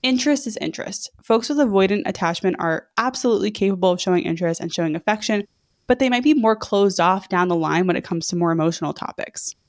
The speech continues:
Three, can anxiously attached and avoidantly attached people ever be in a successful relationship, and how? From what I've learned, I wanna say yes. With the awareness of attachment theory and their own attachment wounds, and a willingness and openness to doing the work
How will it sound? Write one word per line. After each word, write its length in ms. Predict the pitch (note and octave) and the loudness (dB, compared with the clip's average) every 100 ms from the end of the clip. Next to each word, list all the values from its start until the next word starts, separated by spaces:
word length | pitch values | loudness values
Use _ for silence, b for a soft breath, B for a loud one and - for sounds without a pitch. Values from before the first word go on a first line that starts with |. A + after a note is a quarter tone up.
| _ _ _ - | _ _ _ -4
Three, 360 | G3 - - _ _ _ - | -2 -2 -8 _ _ _ -2
can 200 | A#3+ A#3 | 0 0
anxiously 540 | - G#3+ G#3+ C4 D4+ | 0 -2 -2 -4 0
attached 460 | D4 A#3 F#3+ G3+ - | 0 0 -2 -2 -4
and 100 | G3+ | -2
avoidantly 420 | F3+ F#3+ A3 - | 2 4 2 2
attached 440 | F3+ F#3+ E3+ - - | 0 0 -2 -4 -6
people 340 | F#3+ - F3 | -6 -2 0
ever 240 | F3+ F3 G#3 | 2 2 2
be 220 | G3+ F3+ | 2 -2
in 180 | - F#3 | 0 -2
a 80 | F#3 | -2
successful 600 | - - F#3 F#3+ - A#3+ | -4 -4 -4 -2 0 2
relationship, 640 | A3+ F3+ F3+ F#3+ F3+ F3+ | 4 2 0 0 0 0
and 120 | G3+ E3+ | 0 -4
how? 420 | B3 C4+ - - _ _ _ _ - | 0 0 0 -6 _ _ _ _ -2
From 180 | C4 B3 | 2 4
what 140 | B3 | 4
I've 160 | C#4+ A3+ | 4 4
learned, 280 | F#3+ F#3+ - | 4 4 4
I 60 | |
wanna 220 | F#3 F3+ | 2 4
say 160 | F#3 G3 | 2 0
yes. 460 | F3+ E3 G3 - - - | 0 0 0 -6 -6 -4
With 160 | G#3 | -2
the 120 | A3+ | 2
awareness 480 | A3+ F#3+ F#3 G#3 A3 | 2 2 2 0 0
of 100 | G3+ | -2
attachment 460 | G3 F#3+ F3 F3 E3+ | -2 0 -2 -2 -2
theory 400 | E3+ F3 E3+ F3 - | 2 2 2 0 -2
and 400 | E3+ E3 D#3+ E3 | 0 0 -2 0
their 180 | F3 F3+ | 0 4
own 140 | F3+ | 4
attachment 420 | F3+ E3+ - - | 2 -2 -4 -4
wounds, 380 | E3 D#3 D#3 - b b b | -2 0 -2 -6 b b b
and 120 | - G3+ | -2 0
a 40 | |
willingness 600 | F#3+ A#3+ C#4 A#3 A3 - | 4 4 4 2 0 -2
and 120 | G#3 - | -2 0
openness 420 | A3 A3+ G#3 G3+ | 2 2 0 0
to 100 | - | -4
doing 240 | F3 F#3+ F3+ | -2 2 2
the 80 | |
work 400 | E3 F3 G#3+ - | 2 4 2 0